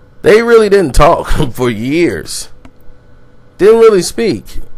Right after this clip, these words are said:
It's just that Rick went into recluse. He, he started making a studio. He started doing scores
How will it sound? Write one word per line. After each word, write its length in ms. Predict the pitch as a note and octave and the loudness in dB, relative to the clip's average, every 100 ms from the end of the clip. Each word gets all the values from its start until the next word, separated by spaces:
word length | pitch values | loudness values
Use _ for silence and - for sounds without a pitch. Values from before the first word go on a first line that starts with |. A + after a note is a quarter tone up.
| - - | -12 -8
It's 160 | D3+ | -4
just 220 | E3 D#3 | -2 -2
that 200 | D#3 D3 | 2 2
Rick 280 | A#2+ D#3 E3+ | 2 -2 -2
went 180 | E3+ E3+ | -2 -2
into 140 | D#3 | -2
recluse. 720 | C#3 C#3 C3+ D3+ D#3 D#3+ E3 D3 | -2 -4 -4 -4 -4 -4 -6 -6
He, 340 | B2+ A#2+ G2 - | -6 -8 -12 -14
he 280 | F2 A#2+ | -12 -12
started 500 | - - B2+ B2 - - _ - - _ - | -10 -4 0 0 -4 -12 _ -20 -20 _ -4
making 340 | A#2+ C#3+ C#3 | -4 -2 -4
a 80 | A2 | -6
studio. 600 | - C3 C#3 C#3 C#3+ C3+ | -6 -8 -6 -2 -2 -2
He 120 | B2+ | -4
started 400 | B2 - B2+ A#2+ | -6 -4 -2 -2
doing 480 | A2+ B2 A#2 A2 G#2 | -2 -2 -2 -4 -10
scores 920 | - - A2+ C3+ C#3 C#3 C#3+ C3+ - | -16 -12 -6 -4 -4 -4 -4 -6 -10